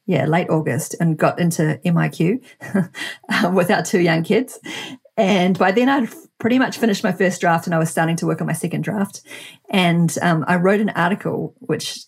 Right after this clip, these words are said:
about the experience of M I Q with two kids and traveling. And also quite a personal story about, um,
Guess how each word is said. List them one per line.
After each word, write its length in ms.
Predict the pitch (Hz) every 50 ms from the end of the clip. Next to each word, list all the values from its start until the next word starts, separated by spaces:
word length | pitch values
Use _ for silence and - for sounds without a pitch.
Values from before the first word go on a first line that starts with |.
| _ -
about 460 | 170 170 156 156 165 170 170 - - - _ _
the 100 | - 170
experience 480 | 156 - - - 185 180 175 180 165 180
of 60 | 160
M 180 | - 175 175
I 80 | 160 151
Q 320 | 156 - - 175 165 - 156
with 200 | 165 170 160 -
two 120 | - 147
kids 380 | - - 202 233 254 - - - - - - - - - - - _ - -
and 340 | 185 170 160 156 160 - - -
traveling. 600 | - 196 170 170 175 180 170 160 160 165 160 156
And 140 | 151 156
also 260 | 185 247 - 262 208 214 240 254
quite 240 | 247 - 254 240 226 -
a 60 | 233
personal 320 | 214 202 - 208 196 180
story 380 | 170 - 185 175 160 151 156 156
about, 340 | 160 156 170 165 147 - 170
um, 320 | 160 160 156 - 170